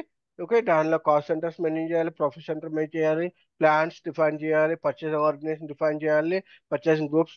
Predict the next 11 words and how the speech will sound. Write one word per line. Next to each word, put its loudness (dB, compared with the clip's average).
డిఫైన్ 0
చేయాలి, 0
సేల్స్ -2
ఆర్గనైజేషన్స్, -4
సేల్స్ -2
గ్రూప్స్, -4
ఓకే? 4
హెచ్ఆర్ 6
గ్రూప్స్ 2
ఇవన్నీ 4
కూడా -2